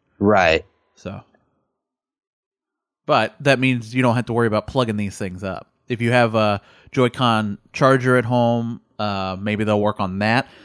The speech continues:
Speaker 2: But even if they don't, you just leave them slotted into your Switch, and as your Switch is charging, the jo-, those controllers will charge at the same time.
Speaker 1: Right.
Speaker 2: So, I mean, you know,
Speaker 1: Pretty neat.
Speaker 2: you figure eighty dollars gets you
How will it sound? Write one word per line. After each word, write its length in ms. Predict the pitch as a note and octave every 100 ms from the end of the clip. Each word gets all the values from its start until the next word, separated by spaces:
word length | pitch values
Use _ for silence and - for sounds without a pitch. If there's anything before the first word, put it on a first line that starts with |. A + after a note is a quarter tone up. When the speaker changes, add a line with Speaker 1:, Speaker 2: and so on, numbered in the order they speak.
| _
Speaker 2:
But 120 | - A#2+
even 200 | A#2 A#2
if 120 | G#2+
they 80 | G#2
don't, 460 | - C#3 C#3 A2 -
you 80 |
just 220 | A#2 A2 B2
leave 120 | A2+
them 120 | G2+
slotted 420 | - A#2+ A2+ G#2
into 180 | A2 G2+
your 120 | F2+
Switch, 440 | - C3 C3+ G#2 -
and 200 | G#2+ G#2
as 180 | G#2+
your 80 | -
Switch 320 | F#2 - D3
is 80 | A2
charging, 460 | - A2+ G2 G2+ F#2+
the 100 | F#2
jo-, 220 | G2 G#2
those 340 | - G#2 G2+
controllers 500 | - G2 - G#2+ F#2+
will 120 | F#2 F2
charge 320 | G#2 F#2 F2+
at 80 | -
the 40 |
same 280 | - F#2 D#2+
time. 300 | - E2 G#1 _ _ _
Speaker 1:
Right. 400 | F#2+ F#2 D2+ A#1+ _ _ _ _
Speaker 2:
So, 240 | - F#2 F#2 - - _
I 80 | D#3+
mean, 260 | G3 E3 _ _ _ _ _ _
you 120 | B2
know, 220 | A#3+ - -
Speaker 1:
Pretty 200 | C#3 D3
neat. 260 | F#3 G#3 -
Speaker 2:
you 100 | B2 -
figure 280 | E3 D3+ -
eighty 300 | D3 D#3+ E3+
dollars 680 | D#3+ D#3 D#3 B2 A#2 - -
gets 260 | C3+ B2+ -
you 480 | B2+ B2 A#2+ A#2